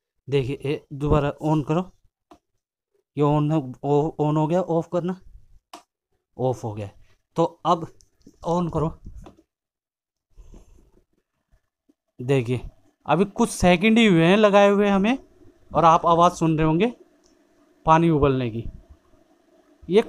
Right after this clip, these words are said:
कुछ ही मिनटों में, मिनट, एक दो मिनट में आपका पानी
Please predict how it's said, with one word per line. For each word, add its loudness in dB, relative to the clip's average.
कुछ 0
ही 6
मिनटों 4
में, 2
मिनट, 2
एक 4
दो 4
मिनट 0
में 4
आपका 2
पानी 0